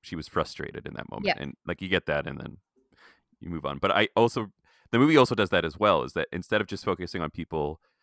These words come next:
Speaker 1: uh, like James and Judy,
Speaker 2: Mm-hmm.
Speaker 1: um, they also spend time with other, with other, with people with, uh, different disabilities.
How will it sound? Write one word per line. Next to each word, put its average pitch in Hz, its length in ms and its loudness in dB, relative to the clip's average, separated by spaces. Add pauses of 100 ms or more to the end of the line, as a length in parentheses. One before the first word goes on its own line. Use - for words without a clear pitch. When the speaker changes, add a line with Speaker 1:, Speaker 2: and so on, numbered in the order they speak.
(260)
Speaker 1:
uh, 67 320 -6 (100)
like 76 140 -8 (100)
James 80 640 0
and 62 340 -14 (560)
Judy, 104 520 -2 (300)
Speaker 2:
Mm-hmm. 220 380 -4
Speaker 1:
um, - 600 -6 (320)
they 92 160 0
also 92 240 0
spend 87 260 -6
time 80 300 -2
with 76 240 -8
other, 92 300 0
with 90 260 0
other, 92 500 4 (280)
with 98 140 -4
people 107 180 0
with, 95 120 2 (100)
uh, - 40 -2 (120)
different 92 300 -4
disabilities. - 680 -10